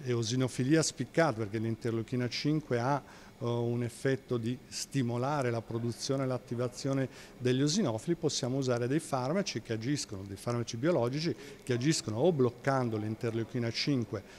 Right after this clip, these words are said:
circolante, oppure che possono fissarsi al recettore dell'interleuchina cinque presenti sugli eosinofili e determinare la morte degli eosinofili. In questo caso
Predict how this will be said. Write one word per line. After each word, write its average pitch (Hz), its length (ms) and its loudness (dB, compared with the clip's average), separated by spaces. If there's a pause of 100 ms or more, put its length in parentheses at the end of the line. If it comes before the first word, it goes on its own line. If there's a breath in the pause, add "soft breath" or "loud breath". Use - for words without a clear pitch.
(120 loud breath)
circolante, 123 1160 2 (140)
oppure 131 760 2 (100)
che 123 100 -2
possono 143 460 2
fissarsi 120 720 -2
al 107 100 -2
recettore 127 640 0
dell'interleuchina 117 800 -2
cinque 131 480 -4
presenti 110 540 -2
sugli 120 260 -2
eosinofili 139 580 0 (280 loud breath)
e 131 100 2
determinare 139 800 2
la 151 100 2
morte 113 480 -2
degli 117 180 2
eosinofili. 107 600 -4
In 120 100 -4
questo 135 340 0
caso 135 360 0